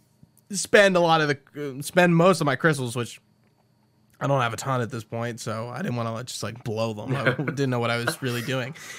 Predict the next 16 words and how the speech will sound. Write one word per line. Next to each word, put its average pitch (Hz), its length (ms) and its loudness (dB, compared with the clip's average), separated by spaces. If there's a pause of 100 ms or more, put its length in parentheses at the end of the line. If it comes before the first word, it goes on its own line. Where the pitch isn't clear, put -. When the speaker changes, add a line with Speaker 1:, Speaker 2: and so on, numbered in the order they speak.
(100)
Speaker 1:
And 160 80 6
I 175 60 10
did 196 180 6
it 190 140 8
on 165 160 4
the 160 40 6
lowest 170 380 6
one, 147 160 4
and 147 100 6
I 151 80 6
was 156 140 4
like, 139 220 2 (320)
I 170 100 4
played 202 280 6
on 180 140 4
s-, - 200 -2